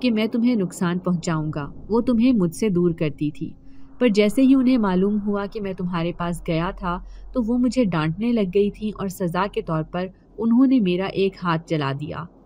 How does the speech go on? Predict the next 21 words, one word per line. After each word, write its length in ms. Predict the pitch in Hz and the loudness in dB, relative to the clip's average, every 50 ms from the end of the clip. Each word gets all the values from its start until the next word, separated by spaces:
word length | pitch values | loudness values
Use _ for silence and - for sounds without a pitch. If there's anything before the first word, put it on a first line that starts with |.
| _ - - - - - | _ -20 -20 -12 -4 0
मैं 160 | 226 262 285 | 2 4 4
तुमसे 320 | 269 302 277 269 - 294 285 | 4 4 2 2 2 2 2
दूर 260 | 208 190 196 214 202 | 2 2 2 2 2
रहता 300 | 196 185 180 180 180 175 | 2 0 0 0 -2 -4
था 200 | 175 202 202 208 | -2 -2 -2 -4
क्योंकि 340 | 202 - 208 196 190 214 214 | -2 -4 -6 -4 -2 0 0
मैं 200 | 202 208 202 180 | 2 2 2 2
जानता 440 | 160 175 160 160 160 165 226 240 233 | 2 0 0 -2 -2 -2 -2 -4 -2
था 200 | - 220 202 196 | -2 -2 -4 -2
कि 140 | 190 214 | -2 -2
तुम 220 | 202 202 208 208 196 - | -2 0 -2 -2 -2 -4
अपने 300 | - - - 196 220 220 | -8 -6 -4 -2 0 0
दिल 200 | 180 180 165 165 | 0 0 0 0
में 140 | 165 175 185 | 0 0 0
मेरे 300 | 190 196 190 190 214 220 | 0 2 2 2 2 2
लिए 220 | 214 220 226 226 | 2 2 0 0
जगह 320 | 180 160 170 160 160 175 170 | 0 0 -2 -2 -2 -2 -2
बना 300 | 160 160 156 156 151 147 | -2 -2 -2 -4 -4 -6
चुकी 340 | 143 147 156 - - 151 | -8 -12 -12 -8 -8 -6
हो। 240 | 160 160 165 - 175 - _ _ _ _ _ _ - | -4 -4 -4 -6 -8 -10 _ _ _ _ _ _ -4
और 120 | 240 254 | -4 -4